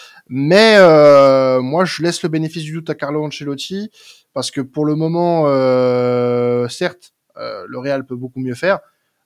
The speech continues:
Euh, ils viennent de gagner un trophée. Alors certes, c'est la Coupe du Monde des clubs et on connaît, voilà,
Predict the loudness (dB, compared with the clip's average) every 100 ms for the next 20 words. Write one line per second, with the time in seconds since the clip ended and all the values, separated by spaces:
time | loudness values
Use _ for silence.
0 | -14 -10 -10 -10 -12 -10 -6 -4 -4 -4
1 | -4 -6 -6 -6 -6 _ -12 -12 -8 -6
2 | -6 -8 -8 -6 -6 -10 -10 -6 -8 -6
3 | -6 -4 -8 -12 -10 -8 -8 -8 -10 -12